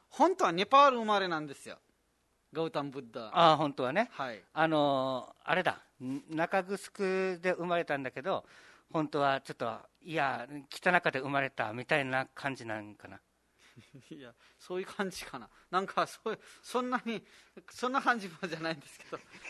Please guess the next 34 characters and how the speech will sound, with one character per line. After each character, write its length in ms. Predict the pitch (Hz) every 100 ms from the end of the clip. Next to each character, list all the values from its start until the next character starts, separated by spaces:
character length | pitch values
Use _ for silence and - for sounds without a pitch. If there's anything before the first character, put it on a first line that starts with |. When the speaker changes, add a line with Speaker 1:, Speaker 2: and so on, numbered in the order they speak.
| - -
Speaker 1:
<laughs> 560 | - - - - - -
な 80 | 247
ん 60 |
か、 420 | 226 202 170 143 - _ _ _ _ _ _ -
え 460 | 202 190 180 175 165
ー 40 |
と、 100 | 156
な 100 | 180
ん 80 | 180
て 80 | 131
い 40 |
う。 60 | 98 - - - - - - 247
生 80 |
ま 180 | 311 339
れ 120 | 339
た 160 | 330 330
の 160 | 302 320
は 280 | 339 160
ネ 140 | 170 247
パ 140 | -
ー 220 | 277 180
ル 60 | 208
だ 140 | 208 -
け 140 | 190
ど、 340 | 202 165 117 - _ _ _ - - - - _ _ - _ -
あ 600 | - 185 175 180 165 143
ー。 160 | - - _ _ _ - 156 139 -
Speaker 2:
<laughs> 0 |
ご 180 | 220 190
め 880 | 185 - 185 - - - 160 208 196
ん、 40 | - - 160 156 160 _ -
ご 80 | 165
め 140 |
ん、 60 | -